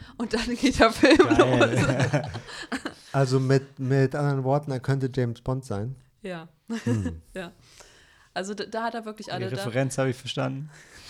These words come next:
Speaker 2: Er war mal im Gespräch, James Bond zu spielen.
Speaker 1: Okay, jetzt kommen wir mal jetzt zu, zum Film.
Speaker 2: Hm.
Speaker 1: <laughs> Ähm, ja, was gibt's da eigentlich erzählen? Ja,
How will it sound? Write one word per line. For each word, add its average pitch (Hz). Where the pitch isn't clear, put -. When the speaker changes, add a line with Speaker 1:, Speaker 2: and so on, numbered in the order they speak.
Speaker 2:
Er -
war 175
mal 185
im 196
Gespräch, 170
James -
Bond -
zu -
spielen. -
Speaker 1:
Okay, 214
jetzt 160
kommen 208
wir 196
mal 185
jetzt -
zu, 190
zum 190
Film. 156
Speaker 2:
Hm. 123
Speaker 1:
<laughs> -
Ähm, 185
ja, 175
was -
gibt's -
da 196
eigentlich 196
erzählen? 196
Ja, 185